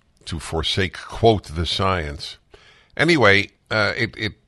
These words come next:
it's the gold standard of, for medical evidence. It's the, formerly the Cochrane Co-, Collaboration, world's largest and most respected organization for evaluating health interventions.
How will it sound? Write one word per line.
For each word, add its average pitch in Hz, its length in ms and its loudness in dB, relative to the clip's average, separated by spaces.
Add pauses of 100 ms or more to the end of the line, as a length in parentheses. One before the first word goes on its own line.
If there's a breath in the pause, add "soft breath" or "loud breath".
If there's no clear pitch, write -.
(200)
it's 101 220 -8
the 113 100 -4
gold 139 340 6
standard 123 760 0
of, 90 160 -2
for 101 260 0
medical 110 580 2
evidence. 82 520 -2
It's - 180 -12
the, - 160 -18 (300)
formerly 113 540 0
the 85 120 -6
Cochrane 120 560 -2
Co-, - 360 -2 (260)
Collaboration, 101 960 0 (540 loud breath)
world's 95 300 2
largest 120 580 4
and 107 120 -2
most 107 260 0
respected 127 800 -4
organization 101 800 -2
for 87 340 -8
evaluating 95 880 0
health 110 320 2
interventions. 92 960 -4